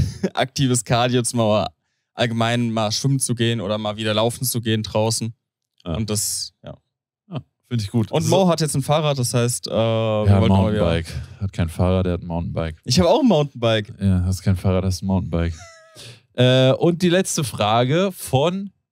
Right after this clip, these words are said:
Speaker 2: Rudolf Niklika, Niklika.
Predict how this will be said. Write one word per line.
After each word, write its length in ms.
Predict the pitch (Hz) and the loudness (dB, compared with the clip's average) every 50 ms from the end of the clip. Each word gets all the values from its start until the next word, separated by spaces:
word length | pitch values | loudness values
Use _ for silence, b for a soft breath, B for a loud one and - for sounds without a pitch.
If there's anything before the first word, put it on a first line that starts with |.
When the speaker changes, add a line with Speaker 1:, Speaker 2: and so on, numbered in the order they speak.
| _ _ | _ _
Speaker 2:
Rudolf 1000 | - 107 120 156 202 226 190 165 117 113 120 147 190 220 220 - - - - - - _ _ _ | -8 -4 -2 0 0 2 2 2 2 2 2 2 0 -2 -4 -6 -12 -16 -18 -20 -20 _ _ _
Niklika, 1600 | 110 113 123 135 165 196 - - _ _ _ _ _ _ _ _ _ _ _ _ _ - - - 135 143 180 196 185 - - - - - | -6 -4 0 0 0 0 -2 -4 _ _ _ _ _ _ _ _ _ _ _ _ _ -14 -10 -6 -2 -2 -2 -2 -2 -4 -6 -6 -6 -4
Niklika. 1040 | 117 120 131 175 190 - - - 165 160 175 180 156 - 110 98 87 76 82 90 | -4 -4 -2 -2 -4 -4 -6 -6 -4 -4 -4 -4 -2 0 0 0 0 0 -4 -8